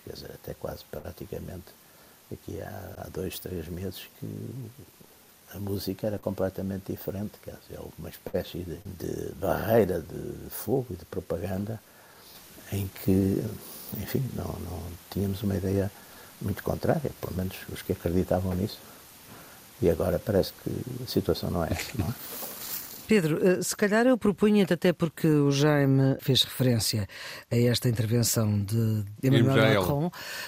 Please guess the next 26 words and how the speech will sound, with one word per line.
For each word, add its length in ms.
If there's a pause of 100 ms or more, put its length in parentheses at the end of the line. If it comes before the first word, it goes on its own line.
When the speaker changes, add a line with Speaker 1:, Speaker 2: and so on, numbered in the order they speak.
(100)
Speaker 2:
de 200
irmos 300
já, 420
exatamente, 580
de 120
irmos 320
já, 360 (320)
eh, 200
ouvir 500 (240)
esse 440
registro 680 (260)
que 80
tu 140
Speaker 3:
Sim, 80
foi, 80
Speaker 2:
escolheste 340
para 160
a 40
nossa 580
Speaker 3:
sim. 80
Speaker 2:
conversa 400
de 60
hoje. 220 (360)
Speaker 3:
Que 60
me 60
pareceu 840